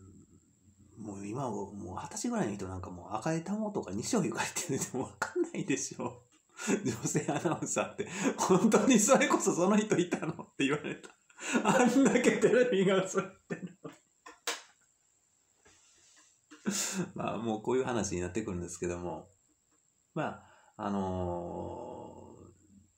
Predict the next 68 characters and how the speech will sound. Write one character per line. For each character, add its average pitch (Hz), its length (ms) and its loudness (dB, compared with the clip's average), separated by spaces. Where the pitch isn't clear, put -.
ー、 - 20 -20
う 95 40 -16
ん、 98 640 -20
ま 117 220 -8
あ - 20 -10
ア 120 60 -4
ニ 147 80 -6
メ 151 140 -8
関 139 240 -6
係 87 160 -10
と 87 100 -16
か 87 160 -18
映 110 140 -6
画 120 120 -6
関 113 240 -8
係 92 200 -14
と - 140 -18
か、 - 280 -20
う 92 60 -12
ん、 90 140 -10
淡 101 280 -8
井 107 60 -8
圭 123 160 -2
介 120 220 -6
つ - 120 -10
な 143 120 -8
が 95 80 -6
り 90 100 -4
の 87 80 -8
と 90 160 -12
こ 92 100 -12
ろ、 92 480 -12
ま 110 120 -6
あ - 40 -8
実 98 260 -8
写 98 40 -6
版 95 200 -6
で 95 100 -6
言 101 180 -4
う 101 40 -8
と 104 140 -2
ゴ 104 160 -4
ジ 98 120 -6
ラ 85 100 -6
だ 90 120 -16
と 85 140 -14
か、 101 260 -16
ハ - 80 -6
リ 139 100 -4
ウ 110 40 -2
ッ 92 60 -6
ド 92 100 -8
の 90 80 -8
人 92 180 -10
た 87 80 -12
ち 95 80 -12
も 87 100 -12
聞 - 140 -14
こ 131 120 -4
え - 20 -4
て 123 100 -8
ま 117 140 -10
す - 120 -12
し、 90 220 -8
あ 98 60 -8
の、 98 280 -8
最 196 200 -4
近 247 200 -8